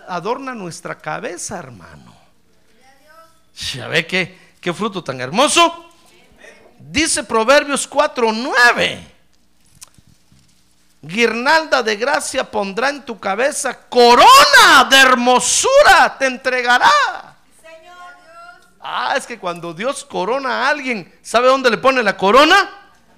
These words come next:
Sobre la cabeza, hermano. No en la cabeza, no, sobre la cabeza. Así mire. Mire qué importante. ¿Con qué razón cuando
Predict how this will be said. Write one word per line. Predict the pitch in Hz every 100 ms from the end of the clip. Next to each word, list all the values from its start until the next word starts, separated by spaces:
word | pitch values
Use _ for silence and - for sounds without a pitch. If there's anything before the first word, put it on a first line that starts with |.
| _ _ _ _ _ _
Sobre | _ - - - - - 170 156 147
la | 139 127
cabeza, | - 113 151 294 311 180
hermano. | 127 110 131
No | 196 349
en | 277 165
la | 143
cabeza, | 139 151 285 254
no, | 185 220 -
sobre | - - 247 302 233
la | 143 127
cabeza. | - 143 254 - - _ _ _ _ _ _ _ _ _ _ _ _
Así | 120 120 208
mire. | 262 - _ _ _ _ _ _ _ _ _ _ _ _ _ _ _ _ _ _ _ _ _ _ _ _ _ _
Mire | 143 247 330 311 -
qué | 294
importante. | 359 196 160 151 330 330 202 - _
¿Con | - 175 143
qué | -
razón | 277 262 - 277 247 - _
cuando | 175 156 160 156 _